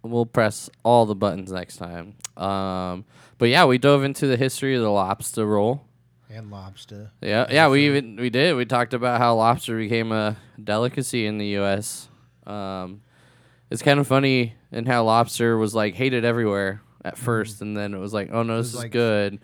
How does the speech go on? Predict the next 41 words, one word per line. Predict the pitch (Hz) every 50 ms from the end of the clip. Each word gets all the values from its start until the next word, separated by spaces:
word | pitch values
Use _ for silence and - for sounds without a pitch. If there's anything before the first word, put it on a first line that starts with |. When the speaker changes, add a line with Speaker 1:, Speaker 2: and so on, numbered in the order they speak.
| _ -
Speaker 2:
it | 135
was | 131 120 120
like | 123 120
food | - - 127 123 117
for | - 117 101
peasants, | - 117 110 104 98 95 98 - - - -
Speaker 1:
Yeah, | 107 113 104 98 92 90
Speaker 2:
basically. | - 104 101 107 107
Speaker 1:
we'll | 107 113 113 113
make | 110 110 110 101 - 110
it | 104 98 85 - _ _ _ _ _ _ _ _ _ -
rich | 104 101 - - -
people | - 95 - - 90 87
food | - 87 87 87
now. | 85 87 82 78 95 104 - - - - - 98 101
Um, | 107 101 101 98 95 92 90 92
Speaker 2:
Yeah. | 92 - _ _ _ _ _ _ _ _ _ _ _ -
Speaker 1:
we | 127 135
had | 160 170
a |
guest. | 160 131 131 123 147 - - - - _ _ _ _ _ _ _ _ _ _ _ -
Speaker 2:
Yeah. | 120 117 113 123 139 - _ _ _ _ _ _ _ _ -
Speaker 1:
Lara | 113 117 120 120 123 127 123
Beach. | 120 120 120 123 135 - - - - - _ _ _
Speaker 2:
Lara. | 123 117 117 113 113 113 113 117 117 120 117 117 _ _ _ _ _ _
Speaker 1:
Yep, | - - 110 120 - - -
from | - 117 110
Boston | 101 104 107 110 110 - - 120 110 110
area. | 110 110 110 110 110 110 113 123 131
She, | - - - 123 120 117 113
uh, | 113 113 110 110 107 107 107 104 101 107 107 107 _ _
sh-, | _ - - _ _ _ _ -
well, | 135
she | 139 - 185
was | 185 180 185
here | 208 196
to | 180 170
share | - 196 202 196 185
her | 202 202
passion | 175 - 160 147 139 - 143 131 123
for | - 131 127 120 120 120 117 117 117